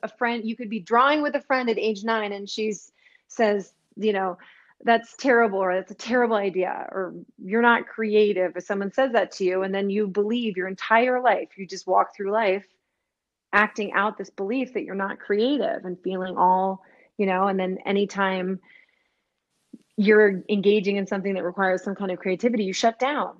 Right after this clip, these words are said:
right? Which of course gives you the result that you're bad at it. But everybody's creative. Everybody,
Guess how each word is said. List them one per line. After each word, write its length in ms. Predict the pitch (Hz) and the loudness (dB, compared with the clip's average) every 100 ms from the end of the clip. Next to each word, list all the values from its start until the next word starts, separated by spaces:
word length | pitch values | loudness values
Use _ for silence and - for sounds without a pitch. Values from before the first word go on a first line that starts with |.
| _ | _
right? 240 | - 196 196 | -4 -2 -4
Which 160 | - | -8
of 60 | 190 | -12
course 260 | - 208 - | -2 -2 0
gives 220 | 202 190 | -2 -2
you 80 | 190 | -2
the 100 | 180 | 0
result 360 | 180 190 - | 2 2 0
that 120 | - | -2
you're 80 | 202 | -2
bad 260 | 190 320 370 | 2 2 2
at 180 | - - | 0 -2
it. 180 | - - _ _ _ _ _ _ _ _ | -8 -16 _ _ _ _ _ _ _ _
But 100 | 277 | 4
everybody's 520 | 403 571 330 208 196 | 4 4 2 2 0
creative. 500 | - 196 180 135 - - - | -4 -4 -4 -4 -8 -10 -6
Everybody, 680 | 277 311 277 269 233 220 | -2 0 0 -2 -4 -8